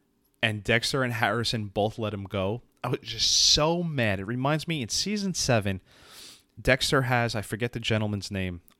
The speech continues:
Why did I call him a gentleman? And then LaGuerta and another cop show up, and he tosses him in the, in the, in the, whatever, the bay, and then, like, the scene just cuts to the next morning. And it's like,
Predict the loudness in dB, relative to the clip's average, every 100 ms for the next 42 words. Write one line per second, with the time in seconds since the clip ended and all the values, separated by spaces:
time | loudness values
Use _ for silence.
0 | -8 -6 -6 -8 -10 -10 -10 -10 -10 -14
1 | -18 -18 -18 -20 _ _ -4 0 0 0
2 | 0 4 6 6 4 2 0 -2 -2 0
3 | 2 4 2 0 0 0 -2 -4 -10 _
4 | _ _ _ -6 -4 -4 -2 2 2 0
5 | -4 -4 -2 -2 -4 -4 -4 -2 -2 -2
6 | -6 -4 -4 -4 -4 -2 -4 -8 -6 4
7 | 6 6 2 -2 -2 -2 -2 -4 -6 -10
8 | _ -6 0 0 0 -2 -2 -2 0 2
9 | 2 0 -8 -6 -4 -4 -6 -6 -4 -2
10 | -4 -10 _ -20 -20 _ -6 -4 -4